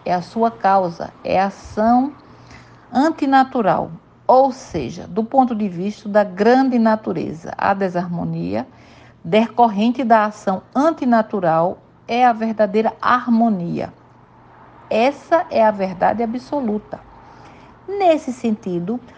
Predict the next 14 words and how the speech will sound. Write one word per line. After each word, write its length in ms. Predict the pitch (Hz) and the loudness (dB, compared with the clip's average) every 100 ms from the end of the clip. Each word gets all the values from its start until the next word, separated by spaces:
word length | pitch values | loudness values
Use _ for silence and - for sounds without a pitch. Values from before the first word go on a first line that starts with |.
| - - | -20 -16
basta 460 | 180 220 285 - 285 | 0 2 2 0 -2
que 140 | 277 | 0
o 100 | 254 | 2
homem 240 | 226 220 220 | 2 2 0
obedeça 680 | 220 196 196 208 214 - - - - - | -2 -2 -2 -2 -4 -10 -14 -16 -12 -2
às 180 | 196 185 | -2 0
leis 380 | 208 220 233 | 0 2 2
do 140 | 196 214 | 0 0
universo 640 | 220 214 165 147 151 - - | 2 0 0 -2 -2 -10 0
para 200 | 170 170 | 2 2
que 160 | 170 175 | -2 -8
todas 500 | - 285 330 311 311 | 0 2 4 2 0
as 180 | 294 | -2
coisas 560 | - - 208 208 202 214 | -6 -2 0 -2 -4 -10